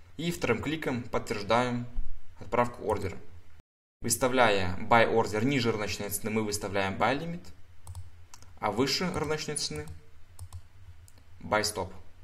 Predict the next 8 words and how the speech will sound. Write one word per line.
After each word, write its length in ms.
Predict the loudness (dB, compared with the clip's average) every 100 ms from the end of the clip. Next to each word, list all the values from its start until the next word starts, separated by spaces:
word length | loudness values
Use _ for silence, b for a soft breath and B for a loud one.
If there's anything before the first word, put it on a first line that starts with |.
| -10 b b b b -12
И 160 | -6 0
аналогично 520 | 2 2 2 -2 -2
для 280 | -2 0 0
Sell 280 | 2 4 4
ордеров. 380 | 2 -2 -4 -6 -6 -8 -12 _
Активируем 500 | -4 0 6 6 6
кнопку 300 | 0 -2 2
«Автосел» 520 | 0 0 0 0 0